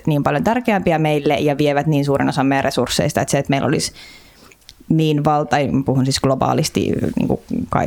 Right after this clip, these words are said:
kaikista maailman toimijoista, se, että niin monella toimijoilla olisi niin paljon resursseja laitettavissa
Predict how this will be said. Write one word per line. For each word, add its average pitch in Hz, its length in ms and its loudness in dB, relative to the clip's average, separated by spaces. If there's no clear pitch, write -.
kaikista 156 400 -2
maailman 156 300 0
toimijoista, 151 480 0
se, 156 160 2
että 135 280 -2
niin 180 280 2
monella 175 380 2
toimijoilla 147 640 0
olisi 143 500 0
niin 156 260 2
paljon 147 320 0
resursseja 147 520 0
laitettavissa - 760 -2